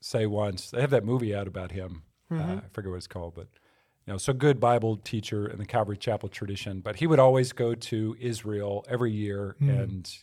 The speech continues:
Speaker 1: he loved Israel, you know, in that world, which is kind of the dispensational world that you and I <laughs> are in as well. Like, they love Israel, but he would always get into these arguments with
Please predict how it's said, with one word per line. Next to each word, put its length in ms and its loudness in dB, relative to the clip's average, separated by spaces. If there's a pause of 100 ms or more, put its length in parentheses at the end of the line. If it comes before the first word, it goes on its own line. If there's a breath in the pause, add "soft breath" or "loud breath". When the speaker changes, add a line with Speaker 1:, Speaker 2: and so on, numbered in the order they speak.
Speaker 1:
he 100 -12
loved 320 10
Israel, 680 -2 (120)
you 100 -6
know, 320 -6
in 120 -2
that 200 2
world, 560 0
which 220 -10
is 260 -10 (180)
kind 140 -4
of 60 -6
the 80 -8
dispensational 720 -8
world 260 -8
that 120 -10
you 140 -8
and 100 -6
I 260 -8 (180 loud breath)
<laughs> 220 -4
are 120 8
in 240 6
as 200 4
well. 340 6 (420 loud breath)
Like, 120 -6
they 100 6
love 240 10
Israel, 400 6
but 140 2
he 100 6
would 140 10
always 320 12
get 260 4
into 180 6
these 200 2
arguments 520 2
with 300 -6